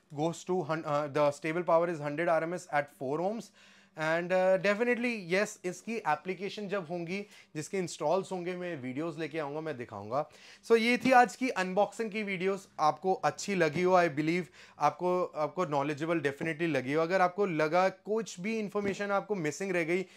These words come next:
and you want to gather that information, I am here for you guys। I, uh, you can WhatsApp me, you can call me। My store is in Mansarovar Garden, that's, that is next to Rajouri Garden। You can contact me anytime, you can reach out to me।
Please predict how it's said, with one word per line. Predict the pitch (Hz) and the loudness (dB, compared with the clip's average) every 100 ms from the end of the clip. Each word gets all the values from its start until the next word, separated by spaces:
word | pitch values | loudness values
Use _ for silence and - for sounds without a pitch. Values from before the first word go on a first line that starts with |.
| - 175 | -14 -8
and | 175 | -6
you | 180 | -4
want | 185 160 185 196 147 143 | -4 -2 -2 -4 -10 -10
to | 190 120 113 | -10 -10 -2
gather | 135 143 175 | 0 2 0
that | 185 180 | 0 0
information, | 175 175 156 147 180 165 - - - | -4 -6 -6 -6 -8 -12 -16 -12 -4
I | 180 | -2
am | 214 | -2
here | 180 196 | 0 -2
for | 202 208 | 0 -2
you | 196 | 0
guys। | 170 175 170 - - _ | 0 0 0 -8 -20 _
I, | 156 160 185 196 165 | 0 2 2 0 2
uh, | 160 160 | 2 2
you | 156 165 | 0 -2
can | 202 196 | -2 0
WhatsApp | 160 - 185 170 | -2 0 -2 -2
me, | 180 | -4
you | 160 | -4
can | 185 180 | -4 -2
call | 170 160 | 0 0
me। | 160 165 | 0 -4
My | 165 | -6
store | - 185 185 | -6 -4 -2
is | 190 185 | -2 -4
in | 190 - - - | -8 -10 -18 -6
Mansarovar | 135 156 151 180 175 | -2 -2 -4 -4 2
Garden, | 165 170 | 2 2
that's, | 143 143 147 175 139 | -2 -2 -4 -10 -6
that | 139 151 | -4 -4
is | 135 | -4
next | 143 165 - | -6 -6 -4
to | 196 | -4
Rajouri | 170 151 151 | -2 0 0
Garden। | 147 151 156 | 0 -4 -6
You | 135 | -8
can | 151 165 | -8 -6
contact | 160 151 175 190 | -6 0 0 0
me | 196 | -4
anytime, | 185 175 170 170 | -4 -2 -4 -4
you | 151 | -6
can | 156 | -6
reach | 139 160 175 | -6 -6 -6
out | 170 | -6
to | 170 | -8
me। | 165 | -8